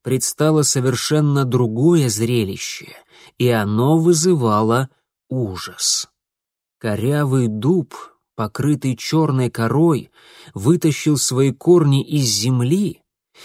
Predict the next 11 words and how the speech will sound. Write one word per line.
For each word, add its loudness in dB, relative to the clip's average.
и, -2
добравшись 4
до 4
окон 4
старого 2
дома, 2
разбил 2
ветками 2
стекла. -4
Проникнув -2
внутрь, 0